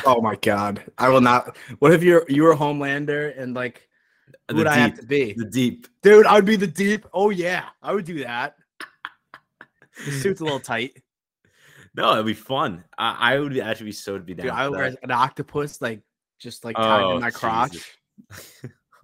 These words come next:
Speaker 2: Oh, God. Spoiler alert there. But, uh, no, that would be a lot of fun. I, uh,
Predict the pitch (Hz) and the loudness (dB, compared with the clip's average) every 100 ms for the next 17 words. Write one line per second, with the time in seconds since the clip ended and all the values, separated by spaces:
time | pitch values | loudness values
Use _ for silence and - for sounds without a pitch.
0 | _ 143 - - _ 90 - - 95 92 | _ _ -20 -20 _ -20 -20 -10 -8 -8
1 | 85 82 82 - 85 - - - _ - | -10 -12 -14 -12 -14 -14 -20 -20 _ -6
2 | 113 117 107 104 101 - 151 196 - 117 | -6 -4 -4 -6 -8 -8 -4 -4 -4 -6
3 | 170 196 170 147 - 147 87 - _ _ | -6 -4 -6 -8 -10 -12 -12 -18 _ _
4 | _ - 110 123 123 113 | _ -10 -6 -4 -4 -6